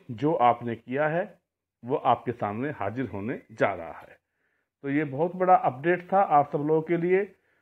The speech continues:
और कोई मुझे कुछ भी कहता रहे, मैं जो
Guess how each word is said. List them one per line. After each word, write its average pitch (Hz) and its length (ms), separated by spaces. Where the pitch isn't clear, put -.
और 143 380
कोई 208 300
मुझे 226 220
कुछ 170 220
भी 175 80
कहता 160 320
रहे, 175 280
मैं 180 500
जो 160 180